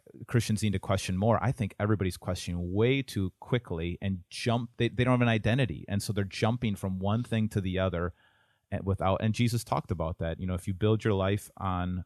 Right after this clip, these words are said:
my words and my teaching, you're, it's gonna be like building your house on a rock. And when the storms come and the, when rains come, you're gonna be able to stand. But if you build your house on every shifting idea, man, you're just gonna be filled with,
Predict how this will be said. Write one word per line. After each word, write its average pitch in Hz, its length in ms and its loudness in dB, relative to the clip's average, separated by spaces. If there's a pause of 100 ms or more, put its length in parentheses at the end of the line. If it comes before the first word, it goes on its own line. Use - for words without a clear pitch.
my 95 260 0
words 98 320 0
and 90 80 -2
my 90 160 -2
teaching, 110 460 -6
you're, 87 220 -6
it's 98 120 -10
gonna 95 200 -2
be 92 240 -4
like 90 240 -6
building 90 260 -4
your 87 100 -4
house 87 240 -4
on 87 80 -6
a 82 60 -2
rock. 117 320 -2
And 90 100 -4
when 87 120 -4
the 85 60 -6
storms 98 420 -2
come 143 380 -2 (420)
and 92 80 -6
the, 85 120 -6 (120)
when 95 180 -4
rains 92 300 -2
come, 117 340 -2
you're 101 140 -2
gonna 98 120 -2
be 87 80 -4
able 87 140 -4
to - 60 -12
stand. 90 480 -6
But 90 160 -2
if - 120 -6
you 98 100 0
build 101 300 0
your 92 100 -2
house 95 260 0
on 85 200 -4
every 101 280 0
shifting 98 480 -4
idea, 90 580 -4 (460)
man, 110 200 -4
you're 98 100 -2
just 104 100 -8
gonna 107 100 -2
be 92 60 0
filled 95 340 -2
with, 90 180 -4